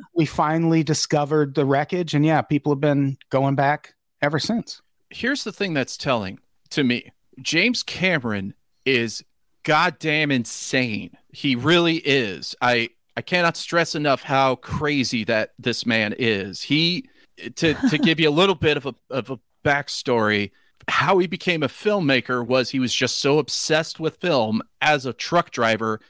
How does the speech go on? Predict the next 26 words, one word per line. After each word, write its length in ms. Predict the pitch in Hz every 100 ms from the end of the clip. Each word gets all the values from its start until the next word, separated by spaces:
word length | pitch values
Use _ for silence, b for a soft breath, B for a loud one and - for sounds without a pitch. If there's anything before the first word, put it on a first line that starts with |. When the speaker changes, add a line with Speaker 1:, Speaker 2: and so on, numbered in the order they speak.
| b _
Speaker 2:
he 140 | 135
drove 340 | 101 139 156
trucks 340 | - - 160 -
to 120 | 135
U 180 | 120 139
S 120 | 123
C 180 | - 135
Film 320 | - - 147
School 480 | 135 - 120 107 110 b b -
and 180 | 131 131
photocopied 1040 | - 180 160 156 135 - 135 135 127 110 -
the 100 | 113 -
books 540 | - 127 - - - b b _
to 120 | 143
study 440 | - - 135 120 110
film 500 | - 170 143 120 104
that 240 | 98 -
way. 360 | 98 87 71 - b -
And 180 | 117 113
thus, 340 | 131 156 -
Speaker 3:
Huh. 80 | 160
Speaker 2:
he 140 | 190
is 180 | 131 110
an 100 | -
obsessive 680 | 110 - - 170 151 160 135
man, 460 | 139 120 104 104